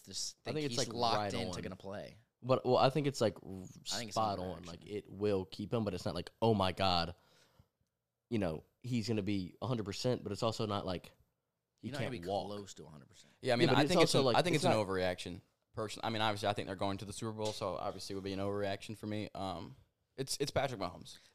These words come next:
Speaker 3: He's
Speaker 1: They
Speaker 3: not
Speaker 1: don't
Speaker 3: human.
Speaker 1: ha-, I know, but, like, they don't have the teams that they've had in the past.
Speaker 3: I know they don't have, but they still have the best quarterback in the world and the best tight end in the world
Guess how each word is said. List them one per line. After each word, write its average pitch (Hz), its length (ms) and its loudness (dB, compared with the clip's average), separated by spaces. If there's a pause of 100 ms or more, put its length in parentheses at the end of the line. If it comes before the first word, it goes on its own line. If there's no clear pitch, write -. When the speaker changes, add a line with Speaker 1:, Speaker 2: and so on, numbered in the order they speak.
(100)
Speaker 3:
He's 151 140 -2
Speaker 1:
They - 20 -2
Speaker 3:
not 143 140 -2
Speaker 1:
don't 175 200 2
Speaker 3:
human. 117 180 -4
Speaker 1:
ha-, 135 220 -8
I 165 140 -6
know, 156 400 -4 (520)
but, 135 160 -4
like, 117 280 -4 (880)
they 127 180 -2
don't 135 380 -6
have 110 420 -6 (560)
the - 80 -20
teams 120 520 -8
that 101 140 -10
they've 95 160 -8
had 98 160 -10
in 92 60 -12
the 85 60 -16
past. 82 480 -12
Speaker 3:
I 151 80 -6
know 180 160 0
they 139 80 4
don't 151 180 2
have, 131 160 -6
but 104 80 -6
they 123 100 2
still 135 240 2
have 113 220 4
the 104 80 -2
best 107 180 2
quarterback 123 420 2
in 117 120 -2
the 110 80 -2
world 107 360 2
and 104 120 -2
the 101 60 -2
best 98 180 0
tight 110 140 0
end 110 80 0
in 110 100 -2
the 107 80 -2
world 101 360 0